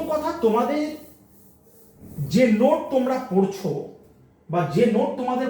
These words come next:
পড়ানো হচ্ছে, টেন মার্কসের আসে, ফিফটিন মার্কসের আছে, টোয়েন্টি মার্কসের আছে,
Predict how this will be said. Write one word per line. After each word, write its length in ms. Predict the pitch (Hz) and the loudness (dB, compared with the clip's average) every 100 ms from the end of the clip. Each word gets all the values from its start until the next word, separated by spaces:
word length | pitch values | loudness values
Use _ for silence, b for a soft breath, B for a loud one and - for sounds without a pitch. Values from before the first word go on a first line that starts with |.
| - | -4
পড়ানো 240 | 196 220 202 | -4 0 0
হচ্ছে, 320 | 226 - 160 - - - _ _ _ _ _ _ _ _ _ _ _ _ _ _ | -2 -6 -8 -8 -12 -20 _ _ _ _ _ _ _ _ _ _ _ _ _ _
টেন 180 | 240 247 262 | -2 0 0
মার্কসের 380 | 262 - 269 254 233 | -2 -2 -2 0 0
আসে, 220 | - 269 - - _ _ _ _ _ _ _ _ _ _ - - | -4 -8 -10 -20 _ _ _ _ _ _ _ _ _ _ -20 -6
ফিফটিন 420 | 247 262 - 302 277 | 2 2 2 -6 -4
মার্কসের 360 | 269 - 294 269 247 | -6 -6 -2 0 0
আছে, 200 | - - - - _ - - _ _ _ _ _ _ - | -2 -6 -10 -16 _ -20 -20 _ _ _ _ _ _ 2
টোয়েন্টি 420 | 247 269 202 311 285 | 2 2 -2 -4 -4
মার্কসের 380 | 277 - 285 262 - | -4 -6 -4 -2 -2
আছে, 200 | - | -6